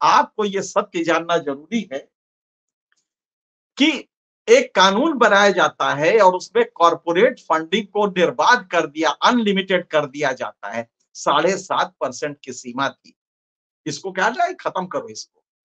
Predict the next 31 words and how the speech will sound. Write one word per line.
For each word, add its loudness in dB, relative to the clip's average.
जितना 2
चाहे -2
दे। -20
तो 0
प्रॉफिट -2
नहीं -4
होता 0
बुक्स -10
में, -6
एक 0
आना 2
भी 0
इनकम -4
टैक्स -2
से -2
नहीं -4
मिलता, -4
लेकिन 0
इसके -2
बावजूद -2
वो -2
सौ 0
करोड़ -2
दान -6
दे -4
देती -10
है। -20
एक -4
कंपनी -8
ऐसी -6
है 0